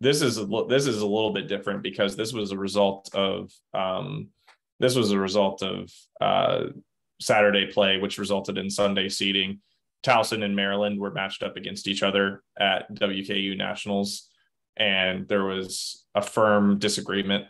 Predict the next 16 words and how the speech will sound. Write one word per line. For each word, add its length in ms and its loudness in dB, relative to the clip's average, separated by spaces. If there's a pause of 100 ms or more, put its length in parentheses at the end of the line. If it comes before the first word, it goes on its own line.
from, 400 -2 (260)
uh, 420 0 (420)
from 580 -2 (500)
this, 260 -8 (140)
from 200 2
each 180 0
side 400 2
to 320 0
not, 300 -2 (180)
uh, 340 0
play 280 -2
that 180 0
game 180 0
because 440 -6
they 160 0
were, 300 -4